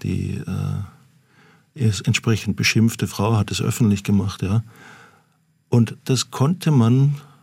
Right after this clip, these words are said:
vor fünfzig Jahren aufschreiben,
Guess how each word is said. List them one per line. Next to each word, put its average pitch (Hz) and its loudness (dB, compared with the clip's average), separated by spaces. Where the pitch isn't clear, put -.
vor 101 -2
fünfzig - -2
Jahren 95 0
aufschreiben, - -4